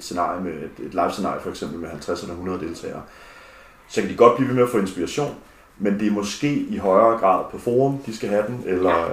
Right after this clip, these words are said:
Speaker 1: eller på Knudepunkt, eller nogle af alle de andre, øh, specialiserede kurser, som Bifrost holder. Det er nok begrænset, dels hvor meget vi kan lære dem, og det er jo også noget med, at på et tidspunkt, så, når man kan en masse, så er det måske fint, hvis man rykker videre, så vi kan få plads til,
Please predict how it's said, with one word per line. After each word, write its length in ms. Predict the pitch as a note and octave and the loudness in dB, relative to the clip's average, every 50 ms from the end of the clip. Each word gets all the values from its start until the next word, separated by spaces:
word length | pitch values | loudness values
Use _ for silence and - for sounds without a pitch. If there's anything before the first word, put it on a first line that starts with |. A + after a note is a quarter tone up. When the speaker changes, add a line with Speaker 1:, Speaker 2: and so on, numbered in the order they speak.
| E2 - - | -4 -6 -6
Speaker 1:
eller 140 | E2+ E2+ D#2+ | -6 -6 -6
på 100 | - F2 | -6 -10
Knudepunkt, 580 | - - G#2+ A#2 B2+ B2 - G2+ F2+ F2+ - - | -6 -4 -2 0 0 0 0 0 -2 -2 -4 -4
eller 160 | F#2 F2 F2 | -4 -4 -2
nogle 220 | F2+ F#2+ G2+ G#2 | -2 0 0 2
af 40 | F#2 | 2
alle 120 | F#2+ G2+ | 2 2
de 100 | G#2 G#2+ | 2 0
andre, 380 | E2+ F2+ G2 A2+ A#2 A2 A2 - - - | 0 2 2 4 4 4 4 0 -4 -2
øh, 200 | G#2 F#2+ F2+ F2 | 0 0 0 0
specialiserede 680 | - - - F2 - F#2 F2 - - D3+ C3+ A2+ G#2 F#2 | -2 -4 -6 -8 -6 -8 -8 -2 2 4 4 4 2 2
kurser, 280 | - G2 F#2+ F#2+ F#2 G2 | 0 -2 -2 -2 -2 -6
som 160 | F#2 F#2 F2+ - | -8 -10 -8 -8
Bifrost 360 | G#2+ G#2 - G#2 F#2 - - | -8 -6 -6 -6 -6 -6 -6
holder. 300 | - E2 D#2 - D2+ - - - - - - - - | -8 -8 -6 -6 -8 -10 -14 -18 -20 -20 -20 -12 -4
Det 120 | - G2 - | 2 4 4
er 560 | A2+ A#2+ B2+ B2+ B2 A#2 - - G2 G2+ G2 G#2+ | 6 8 10 10 10 10 8 6 -2 -6 -8 -6
nok 320 | A2+ G#2+ G#2 G#2+ A2 - - | 0 2 4 4 2 0 -4
begrænset, 600 | A2 G#2 G#2+ A2 A#2 A2+ - - B2+ A2+ G2+ - - - - - _ _ _ _ _ - | -4 2 4 4 4 4 2 0 -2 -2 -2 -4 -6 -14 -20 -20 _ _ _ _ _ -2
dels 160 | C3+ B2 - | -2 -2 0
hvor 60 | A#2 | 0
meget 180 | A2 F#2+ G2+ G#2+ A2+ | 2 2 2 2 2
vi 40 | - | -2
kan 100 | A2 F#2+ | -2 0
lære 220 | F2+ F2+ G2 G#2 G#2 | 2 4 4 4 2
dem, 80 | G#2 - | 0 -2
og 120 | - - | -2 0
det 60 | G2+ | 2
er 40 | F#2+ | 4
jo 80 | G2 A2 | 4 4
også 180 | B2 - - | 4 4 2
noget 160 | B2+ B2+ B2+ A#2+ | 2 2 2 4
med, 260 | G#2 G#2+ A2+ A2+ F#2+ | 4 6 6 4 4
at 120 | G2 - - | 2 -2 -4
på 60 | G2+ | -6
et 80 | F#2 | -6
tidspunkt, 540 | - - C#3 C#3 - C3+ A2 - - - - | -2 -2 -2 0 2 2 0 0 -2 -8 -12
så, 340 | - - A#2 A2+ A#2+ A#2 A#2 - - - - - - - - _ _ - - | -4 0 4 4 6 4 4 0 -6 -14 -20 -20 -20 -20 -20 _ _ -6 -2
når 160 | G2+ G2+ F2+ | 0 2 2
man 120 | F2+ E2+ | 0 0
kan 220 | - A2 A2+ A2 G2+ | 0 0 0 0 0
en 120 | A2+ G2+ | -2 -2
masse, 340 | E2 F2 F#2+ F#2+ A#2 - - | 0 0 -2 -2 -4 -6 -6
så 180 | - - G#2 | -2 2 4
er 280 | G#2 G#2+ G#2+ G#2+ G2 F2 | 6 8 8 8 6 4
det 100 | F#2 F2 | 2 -2
måske 220 | F2 E2+ - - - | -6 -8 -10 -12 -8
fint, 180 | - A#2+ A2+ | -6 -6 -4
hvis 160 | G2 G#2 - A2+ | -4 -6 -6 -8
man 100 | G2+ G2 | -4 -2
rykker 220 | F2+ E2+ D#2+ D#2+ | -2 0 0 -2
videre, 320 | E2 F2+ F#2+ A2 A2+ A2 | -2 0 2 2 2 2
så 60 | A2 - | 0 -4
vi 60 | - - | -10 -14
kan 80 | - - | -14 -14
få 60 | - - | -16 -8
plads 280 | - F2+ F#2+ G2 - | -2 -2 -2 -2 -2
til, 260 | - - A2 F#2+ - | -4 -2 -2 -2 -2